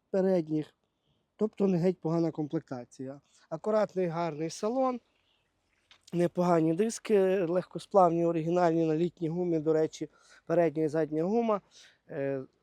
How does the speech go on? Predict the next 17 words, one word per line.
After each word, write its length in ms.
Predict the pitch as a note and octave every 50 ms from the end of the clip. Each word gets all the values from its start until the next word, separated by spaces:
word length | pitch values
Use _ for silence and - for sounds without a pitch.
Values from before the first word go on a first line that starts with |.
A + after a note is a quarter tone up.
| _ -
літня, 540 | D#3 E3+ G#3+ B3 A3+ - A3+ A#3 A#3 A3+ G3+ - _ _ _ _ _ _ _ _ _ _ _ -
задні 400 | D3 C#3 G#3 G#3 F#3+ E3+ G3 F3+
партроники. 840 | - F#3 F3 - - G#3+ A#3 C4 C4+ C4+ B3 - - A#3+ A#3 A3 - _ _ _ _ _ _ _ _ _ _ _ _
Ну, 220 | F#3 G3+ G#3+ G3+ - F#3
до 160 | D3+ F3+ F#3
речі, 340 | G#3+ A3+ G#3+ - - G#3+ F#3
досить 400 | E3 F#3+ G#3+ G3+ - G#3 - F#3+
непоганий 520 | F#3+ E3 - F3+ F#3 G3 G3 G3 G3 F#3
варіант. 400 | F#3 F#3 F#3+ G3+ A3 C4 C#4+ B3+ _ _ _ _ _ _ _ _ _ _ _ _ _ -
І 260 | E3+ D3+ D3 D3+ D#3
якщо 400 | D#3 E3 E3 - - - G#3+ G3+
ви 120 | F#3+ G3 F#3
на 140 | F#3 F3+
сім 680 | E3 - - - G3+ G#3 G3 F3 D#3+ D3 D3 D3 D3 C#3 - _ _ _ _ _ _ _ _ _ _ - F3 F3+ -
тисяч, 560 | - G3+ G3+ - - F#3 D#3+ C3 - - -
е, 400 | D3+ C#3+ C#3 C#3 C#3 C#3 C#3 C3 C3 _ _ _ _ _ _ _ _ _ _ _ _ _ -
маєте 540 | D#3 F3 F3 F#3+ G#3 A3+ - - C#4 C#4+